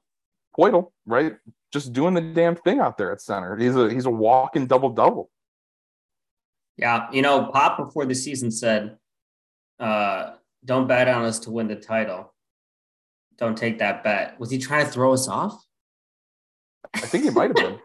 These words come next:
Speaker 2: <laughs> Was he trying to keep the odds high so he could cash in? <laughs> I, I, it's kinda weird with the Utah and the Spurs. It's like, they're both a collection of,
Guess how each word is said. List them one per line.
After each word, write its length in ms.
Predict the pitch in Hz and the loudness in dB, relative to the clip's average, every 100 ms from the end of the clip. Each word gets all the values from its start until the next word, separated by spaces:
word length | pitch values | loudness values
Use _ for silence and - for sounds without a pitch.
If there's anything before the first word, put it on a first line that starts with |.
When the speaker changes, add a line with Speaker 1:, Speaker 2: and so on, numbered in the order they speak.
| _ _ | _ _
Speaker 2:
<laughs> 240 | _ - | _ 2
Was 80 | 196 | 2
he 80 | 202 | 4
trying 200 | 202 190 | 2 2
to 40 | |
keep 220 | 185 208 | 0 -2
the 120 | 180 131 | 0 -2
odds 420 | 110 135 190 - | 0 -2 -2 -4
high 260 | 208 220 | -4 -2
so 160 | 262 175 | -2 -4
he 120 | 165 | -6
could 180 | 151 151 | -6 -6
cash 340 | 139 151 165 | -4 -2 -2
in? 300 | 127 165 302 - - - _ _ - | -4 -6 -8 -8 -10 -12 _ _ -20
<laughs> 540 | - - _ _ - | -20 -20 _ _ -6
I, 120 | 151 | -4
I, 160 | 156 170 | -2 0
it's 160 | 180 - | -2 0
kinda 180 | 311 | -2
weird 220 | 165 190 202 | 0 -2 -2
with 120 | 170 | -2
the 240 | 147 135 | -6 -6
Utah 400 | 143 165 175 151 | -10 -8 -4 -2
and 120 | 135 | -2
the 40 | 123 | -4
Spurs. 460 | - 139 151 135 | -6 -8 -6 -6
It's 160 | 117 - | -8 -8
like, 200 | 139 123 - - | -6 -6 -8 -8
they're 100 | 135 | -6
both 180 | 139 180 | -4 -6
a 60 | 185 | -6
collection 560 | - 131 143 - 127 | -6 -4 -4 -6 -8
of, 260 | 120 107 | -6 -6